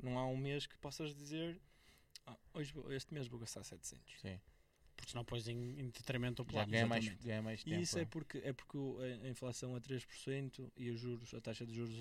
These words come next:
Speaker 1: é normalmente acima de quatro, eh, tu ao teres isso no banco, o que ele rende dá para pagar as
Speaker 3: É,
Speaker 1: despesas
Speaker 3: no banco ou no
Speaker 1: desse mês.
Speaker 3: portfólio, não é?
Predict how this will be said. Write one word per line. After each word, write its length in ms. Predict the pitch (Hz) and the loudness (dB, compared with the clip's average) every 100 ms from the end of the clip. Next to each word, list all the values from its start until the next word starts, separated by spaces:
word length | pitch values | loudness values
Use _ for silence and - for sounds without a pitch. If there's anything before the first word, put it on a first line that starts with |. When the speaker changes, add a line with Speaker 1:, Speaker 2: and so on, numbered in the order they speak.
| 117 | -2
Speaker 1:
é 100 | 113 | -2
normalmente 420 | 127 120 117 110 | -4 -4 -4 -6
acima 240 | 113 117 113 | -6 -4 -4
de 60 | |
quatro, 440 | - 123 127 - 135 - - - - - | -2 -2 -2 -4 -16 -18 -20 -20 -18 -6
eh, 460 | 127 123 127 123 - - | -2 -2 -2 -4 -6 -8
tu 100 | - | -2
ao 80 | 127 | 0
teres 220 | 131 123 | 2 0
isso 180 | 127 - | 0 0
no 80 | 131 | 0
banco, 400 | 127 131 131 - - | 2 2 0 -10 -12
o 80 | 170 | -8
que 160 | - | 0
ele 160 | 127 123 123 | 0 0 0
rende 360 | 127 127 127 | 0 0 -2
dá 180 | 127 120 | -4 -4
para 220 | 123 120 | 0 -2
pagar 220 | 110 117 117 | -2 -2 -2
as 80 | 113 | -4
Speaker 3:
É, 20 | |
Speaker 1:
despesas 240 | - 113 110 | -4 0 2
Speaker 3:
no 40 | |
banco 260 | 143 156 120 | 4 2 2
ou 40 | |
no 60 | 113 | 0
Speaker 1:
desse 180 | 113 104 | 0 -4
mês. 100 | - | -6
Speaker 3:
portfólio, 220 | 104 101 | -6 -8
não 80 | |
é? 40 | 107 | -10